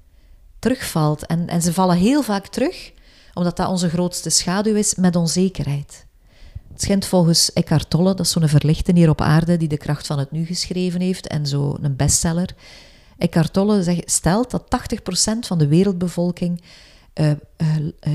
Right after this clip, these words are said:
issues heeft rond onzekerheid en lage eigenwaarde. En dus dat is echt wel veel, hè.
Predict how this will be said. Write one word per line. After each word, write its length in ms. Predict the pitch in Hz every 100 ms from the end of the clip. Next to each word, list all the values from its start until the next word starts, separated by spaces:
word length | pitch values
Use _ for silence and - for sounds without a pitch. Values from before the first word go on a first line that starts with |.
| -
issues 440 | 240 - 269 247 -
heeft 300 | 214 208 -
rond 420 | 165 170 156 - - -
onzekerheid 800 | 160 151 180 214 202 190 196 -
en 160 | 156 151
lage 300 | 160 170 -
eigenwaarde. 760 | 156 165 170 143 143 - 147 - _ - - _ - _
En 140 | - 156
dus 320 | 156 151 -
dat 160 | 151 147
is 140 | 147
echt 200 | 165 -
wel 140 | -
veel, 520 | 135 - 135 147 120
hè. 120 | -